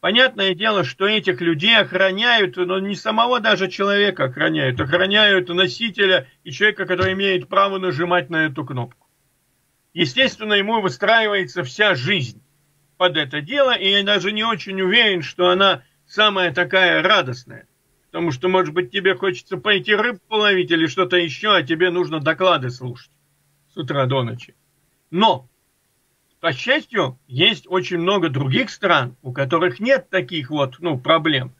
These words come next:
Особенно, если страны находятся в мощных союзах, типа как в Евросоюзе.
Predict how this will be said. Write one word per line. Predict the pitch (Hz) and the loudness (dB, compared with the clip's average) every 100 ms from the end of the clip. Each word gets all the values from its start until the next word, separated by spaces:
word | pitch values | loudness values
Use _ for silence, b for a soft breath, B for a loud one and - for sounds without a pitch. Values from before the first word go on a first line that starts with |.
| - | -12
Особенно, | 139 208 214 196 | -4 -2 0 0
если | 156 127 | -2 -4
страны | 127 196 226 214 | -6 2 2 2
находятся | 160 143 196 214 185 - 180 139 b b - | -2 -4 0 2 2 2 -2 -2 b b -8
в | 123 | -2
мощных | 170 220 - 180 | 2 0 0 -4
союзах, | 127 170 220 190 131 127 | -2 0 0 0 -4 -4
типа | 156 143 | -6 -2
как | 151 123 | -2 -2
в | |
Евросоюзе. | 127 214 226 - 226 208 147 120 - | -2 -2 -2 0 0 0 -2 -4 -8